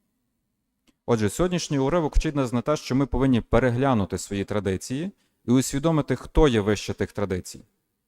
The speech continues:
Відповідно, хто бажає залишити ті традиції, які є нехристиянські, триматися за них, вкорінювати їх, вибір ваш.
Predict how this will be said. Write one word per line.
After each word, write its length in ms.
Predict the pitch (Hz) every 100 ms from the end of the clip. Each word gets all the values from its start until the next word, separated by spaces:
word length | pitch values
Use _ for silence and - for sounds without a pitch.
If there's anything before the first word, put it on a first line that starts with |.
| _ _ _ _ _ -
Відповідно, 560 | 107 135 156 156 135 - -
хто 340 | - - 160 147
бажає 460 | 123 120 143 143
залишити 560 | 120 120 135 - 123 110
ті 160 | -
традиції, 500 | 139 117 120 143 -
які 340 | 117 - 131 120 -
є 300 | 98 110 127
нехристиянські, 1040 | 117 120 - 110 - 104 147 175 - 92
триматися 640 | - 104 107 113 107 - 95
за 120 | 98
них, 200 | 98 95 _ _ _ _ _ _
вкорінювати 580 | - 101 120 139 120 104
їх, 200 | 92 87 - _ _ _ _
вибір 300 | 98 104 107
ваш. 360 | 101 90 -